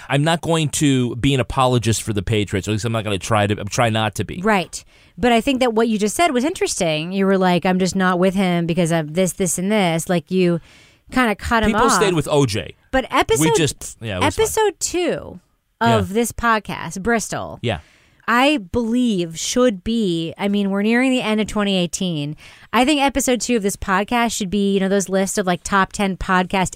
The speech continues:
Speaker 2: episodes of the year.
Speaker 1: Mm-hmm.
Speaker 2: For me, episode two of this podcast was brilliant,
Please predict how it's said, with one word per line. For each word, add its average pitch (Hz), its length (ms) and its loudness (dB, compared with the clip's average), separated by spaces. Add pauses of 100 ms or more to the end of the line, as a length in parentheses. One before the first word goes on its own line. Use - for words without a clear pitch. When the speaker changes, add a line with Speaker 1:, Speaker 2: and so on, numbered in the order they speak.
Speaker 2:
episodes 214 640 2
of 175 120 0
the 170 80 -2
year. 170 480 -2
Speaker 1:
Mm-hmm. 110 200 4 (420)
Speaker 2:
For 233 260 0
me, 233 600 2
episode 190 520 0
two 220 320 2
of 170 60 0
this 170 140 -2
podcast 160 520 -4
was 160 180 -4 (100)
brilliant, 220 720 2